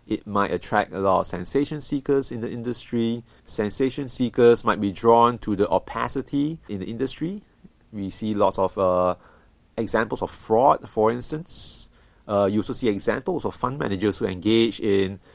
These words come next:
risky behavior in their personal lives. You see managers who, you know, do stuff like kickboxing,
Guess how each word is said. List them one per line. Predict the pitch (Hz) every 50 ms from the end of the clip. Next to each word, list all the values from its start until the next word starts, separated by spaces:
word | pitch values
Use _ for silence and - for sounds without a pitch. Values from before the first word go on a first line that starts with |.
| _ _ _ _
risky | - 120 143 - - - 175 147
behavior | 104 113 95 95 107 113 123 113 110 107 98 90 85 82 87 - -
in | 113 107 98
their | 98 95
personal | 92 - - 110 107 - 110 104
lives. | 95 98 104 107 101 87 78 - - - -
You | 104
see | 90 - - 104
managers | 98 104 104 107 113 98 98 117 117 113 - - - - _ - - - - - - _ _ _ _ -
who, | - 117 113 110 110 107 110 107 107 107 107 107 104 107 110 113
you | 110 104
know, | 104 107 107 107 110
do | 98 92 110 117
stuff | - - - 113 107 110 - -
like | 117 101 98 101 - - -
kickboxing, | - - 143 120 110 123 120 - - - - 127 120 120 120 120 120 120 120